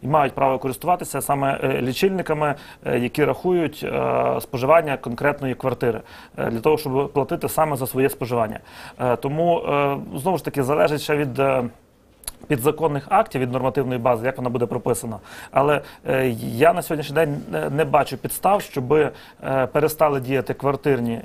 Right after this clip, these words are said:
е, лічильники. І я сподіваюся, що вони будуть діяти, і лю-, і споживач, е, зможе платити по тому, що він дійсно споживає. Ну, плюс, е, один окремий момент, який додається: це місця загального користування, наприклад, по теплу. Це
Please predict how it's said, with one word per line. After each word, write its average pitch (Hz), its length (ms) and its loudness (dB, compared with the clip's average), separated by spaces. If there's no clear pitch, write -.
е, 127 460 -2
лічильники. 185 600 0
І 131 80 0
я 160 100 6
сподіваюся, 151 380 2
що 143 100 -6
вони 147 120 0
будуть 127 260 -2
діяти, 156 380 0
і 143 140 -6
лю-, 131 160 -8
і - 80 -10
споживач, 156 500 2
е, 127 240 2
зможе 139 260 0
платити 147 400 0
по 156 80 2
тому, 190 300 0
що 156 160 0
він 143 100 0
дійсно 139 240 -4
споживає. 117 440 0
Ну, 208 100 2
плюс, 196 400 0
е, 147 140 0
один 139 440 2
окремий 143 280 0
момент, 185 320 2
який 156 160 -2
додається: 147 500 2
це 139 220 -2
місця 143 340 2
загального 131 420 2
користування, 175 500 0
наприклад, 143 340 -2
по 147 80 0
теплу. 135 440 -2
Це 131 360 2